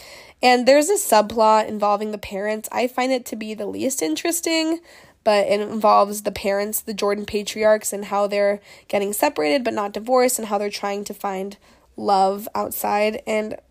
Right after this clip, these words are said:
I don't really find it to be that interesting, so I'm not really gonna be talking about it here. Um, but, yeah. Happiness starts at the end, pretty much. You know, I think a lot of films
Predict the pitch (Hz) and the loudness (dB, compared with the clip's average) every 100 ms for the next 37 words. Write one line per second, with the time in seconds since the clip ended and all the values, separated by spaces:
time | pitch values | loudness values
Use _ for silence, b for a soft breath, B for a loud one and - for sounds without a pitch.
0 | _ 214 226 _ - 214 214 196 190 202 | _ -14 -14 _ -2 -2 -2 -6 -6 -6
1 | 196 - 196 196 208 190 185 208 208 - | -8 -8 -6 -6 -6 -8 -6 -6 -6 -8
2 | 214 226 214 214 202 202 196 - 208 196 | -2 0 0 0 -4 -4 -6 -6 -6 -6
3 | 190 202 - - - - - B B B | -6 -6 -8 -12 -12 -14 -14 B B B
4 | B B B _ 202 202 202 202 - _ | B B B _ 0 2 0 -4 -12 _
5 | _ - 220 - _ 214 202 190 - _ | _ -10 -8 -10 _ -10 -8 -8 -12 _
6 | _ B B B 262 262 294 294 285 - | _ B B B 0 2 2 2 2 0
7 | - - 240 240 - 220 220 202 208 208 | -2 4 4 4 0 -4 -4 -6 -8 -8
8 | - - - 226 202 208 - - 226 220 | -12 -14 -4 -2 -2 -4 -8 -10 -2 2
9 | 214 214 220 - _ _ _ _ _ 220 | 2 2 -2 -12 _ _ _ _ _ -6
10 | - 240 247 233 220 220 220 220 220 - | -4 -4 0 2 4 4 2 0 -6 -2
11 | 226 220 220 | 0 0 -4